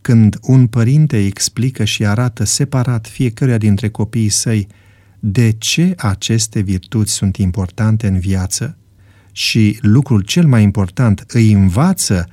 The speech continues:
să-L pună pe Dumnezeu mai presus de toate, el nu dorește să-și convingă copiii să se teamă de Dumnezeu datorită autorității părintești, ci prin cuvântul iubirii care aduce rezultatele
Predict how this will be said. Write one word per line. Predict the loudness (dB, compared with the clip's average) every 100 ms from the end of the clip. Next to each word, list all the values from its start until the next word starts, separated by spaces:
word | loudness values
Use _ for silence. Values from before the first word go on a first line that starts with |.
| _
să-L | -6 -2 -2
pună | -2 0 0
pe | 0
Dumnezeu | 0 2 2 2 2
mai | 2
presus | 0 -2 -2 -2
de | 0 -2
toate, | -2 -4 -4 -6 -6 -10 _ _ _ _ _ _
el | 0 2 4
nu | 4
dorește | 4 2 0 -2 -4
să-și | -2 -4 -4 -8
convingă | 0 2 2 2 4 4 2
copiii | -2 -4 -2 -2 -2
să | -2 -2
se | -2 -2 -6
teamă | -2 0 0 0
de | -2
Dumnezeu | -4 -2 -2 -2 -4 -4
datorită | -4 -4 -4 -4 -2
autorității | -4 -2 -4 -4 -2 -2 -2 -6
părintești, | -6 -4 -2 -2 -2 -4 -6 -14 _ _ _ _ -8
ci | 0 2 2 0 -6 _
prin | 0 4 6 4
cuvântul | 2 -2 2 2 2 2 -2
iubirii | -4 -2 0 0 -2
care | -4 -4 -4
aduce | -2 -4 -4 -4 -4 -4 -6 -8 _ _ _ _ _
rezultatele | -4 -2 0 -2 -4 -4 -4 -4 -6 -8